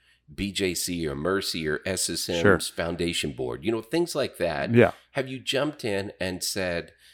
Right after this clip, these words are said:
Speaker 1: "I'm willing to do the volunteer stuff to make my community better, to show you that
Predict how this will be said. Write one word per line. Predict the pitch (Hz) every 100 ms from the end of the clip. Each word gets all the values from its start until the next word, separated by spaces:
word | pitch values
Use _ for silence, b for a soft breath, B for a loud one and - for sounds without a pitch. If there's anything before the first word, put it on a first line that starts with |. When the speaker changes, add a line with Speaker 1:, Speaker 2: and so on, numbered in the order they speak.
| b -
Speaker 1:
"I'm | 113 143 143
willing | 110 104 104
to | 92
do | 76 95
the | 90
volunteer | 76 76 76 73 - 78 82
stuff | - 107 104 120 - _ b b b -
to | -
make | 82 85 98 -
my | 82
community | 80 82 78 76 71 65
better, | 73 78 98 117 -
to | -
show | - - 175 190
you | 143 71 65 67 - b b b
that | 101 -